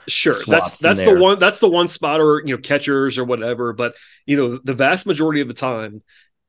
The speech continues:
Speaker 1: there is no one in your lineup you are pinch hitting for. Um,
Speaker 2: Yeah.
Speaker 1: your worst hitter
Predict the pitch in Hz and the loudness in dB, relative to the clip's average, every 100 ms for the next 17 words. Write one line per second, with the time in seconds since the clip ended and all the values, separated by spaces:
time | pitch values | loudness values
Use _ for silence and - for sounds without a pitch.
0 | _ 123 151 156 139 131 139 156 160 147 | _ 0 2 2 0 -2 0 2 2 0
1 | 139 135 131 123 120 117 117 110 117 107 | -4 -2 -2 -2 -4 -8 -10 -10 -12 -14
2 | 113 - - - - _ _ _ 135 127 | -16 -18 -18 -20 -20 _ _ _ -4 -4
3 | 113 107 _ _ 139 147 131 160 165 - | -4 -10 _ _ 0 0 4 2 0 0
4 | 147 123 120 151 | 0 0 -2 -6